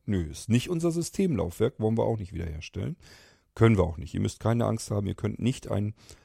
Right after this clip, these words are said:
Laufwerk auf ein anderes Laufwerk wiederherstellen, könnt also nichts tun hier. Äh, die Schnellwiederherstellung wird euch schlicht und ergreifend gar nicht erst angeboten.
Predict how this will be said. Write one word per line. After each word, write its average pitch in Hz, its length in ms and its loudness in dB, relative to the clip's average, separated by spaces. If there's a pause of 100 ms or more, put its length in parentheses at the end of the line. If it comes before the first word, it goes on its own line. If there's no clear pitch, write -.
(340)
Laufwerk 113 560 2 (300)
auf 101 420 -6
ein 95 160 -6
anderes 113 500 6
Laufwerk 87 380 -4
wiederherstellen, 92 540 -2
könnt 95 220 -6
also 90 200 -6
nichts 92 320 -8
tun 135 220 0
hier. 131 320 -2 (140)
Äh, 104 180 -6
die 101 140 -10
Schnellwiederherstellung 95 800 -2
wird 92 100 -6
euch 76 160 -8
schlicht - 240 -8
und 98 80 -4
ergreifend 87 400 -6
gar 87 100 -6
nicht 87 160 -8
erst - 220 -12
angeboten. 82 560 -14